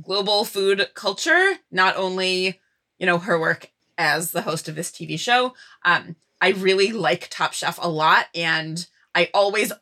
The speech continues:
always, every season think that they should do a challenge that is about creating a kosher meal. And to my knowledge, it has never happened.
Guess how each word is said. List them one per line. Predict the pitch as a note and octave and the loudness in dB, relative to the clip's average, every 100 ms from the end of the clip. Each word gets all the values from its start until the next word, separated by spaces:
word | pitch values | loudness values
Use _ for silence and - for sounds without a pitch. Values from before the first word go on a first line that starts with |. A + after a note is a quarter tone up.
| - | 2
always, | A3 G#3 A3+ A3+ | 2 4 2 0
every | - A3 A#3 | 2 0 0
season | B3 G3+ G#3 G#3+ A3 A#3 A3+ _ _ - | -4 -4 0 2 2 0 -2 _ _ -8
think | - G#3 B3 | -2 -2 -2
that | G3+ F#3 | -2 0
they | F3 | 2
should | F#3 G#3+ F3 | 0 -2 0
do | F3 F3+ F3+ F3+ F#3+ _ _ _ _ _ _ _ _ _ | 4 4 4 0 -4 _ _ _ _ _ _ _ _ _
a | F3+ | -2
challenge | F3+ - F3 F3+ F#3+ G3+ | 0 2 2 2 0 0
that | F3 | 2
is | E3 F3+ | 2 0
about | E3 D3+ D3+ - | 2 2 2 -4
creating | F3 E3 F3+ | -4 -4 -4
a | E3 | -4
kosher | - E3 F3 | -4 -6 -4
meal. | E3 F3+ A3+ E4 - - _ _ _ | -2 2 4 2 -2 -20 _ _ _
And | F#3+ F#3+ F3 F3 - | 0 4 4 2 -6
to | - | -4
my | B3+ A#3+ | 2 4
knowledge, | G#3+ A#3 C4+ | 6 6 4
it | F4 | 2
has | C4+ A#3 | 0 0
never | A3+ G#3 | -2 -2
happened. | G#3+ A#3 B3+ C4+ D#4+ | 0 0 0 -2 -4